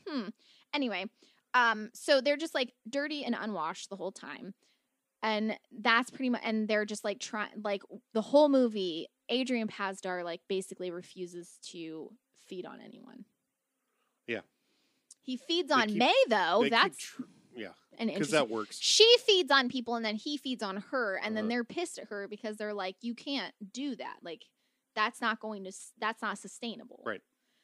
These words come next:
Speaker 1: Which I feel like that's r-, ch-, true. Like, you're,
Speaker 2: It's
Speaker 1: like
Speaker 2: a good, it's a good metaphor.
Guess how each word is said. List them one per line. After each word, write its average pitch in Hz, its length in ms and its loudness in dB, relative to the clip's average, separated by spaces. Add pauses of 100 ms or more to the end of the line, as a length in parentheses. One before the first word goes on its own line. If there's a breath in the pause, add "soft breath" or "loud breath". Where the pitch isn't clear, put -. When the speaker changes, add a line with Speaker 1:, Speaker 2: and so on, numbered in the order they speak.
(120)
Speaker 1:
Which 294 280 -2
I 254 140 4
feel 269 200 -2
like 240 220 -2
that's - 480 -4 (160)
r-, 226 100 -12 (720)
ch-, - 300 -6 (220)
true. 226 560 2
Like, 208 300 -2 (180)
you're, 240 600 2 (200)
Speaker 2:
It's 226 80 -4
Speaker 1:
like 208 100 2
Speaker 2:
a - 20 2
good, 156 160 6
it's 147 200 0
a 156 40 -12
good 143 140 0
metaphor. 120 440 -6